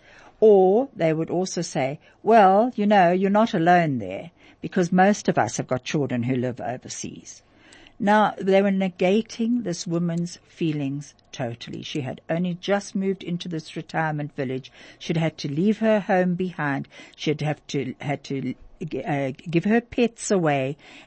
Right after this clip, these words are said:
And she was in mourning. All she needed was someone to say, "I'm really sorry for what you're feeling.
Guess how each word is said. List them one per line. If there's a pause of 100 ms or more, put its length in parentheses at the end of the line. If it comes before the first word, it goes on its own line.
(100)
And
she (180)
was
in
mourning. (120)
All
she
needed (240)
was
someone
to
say, (500)
"I'm
really
sorry
for
what
you're
feeling.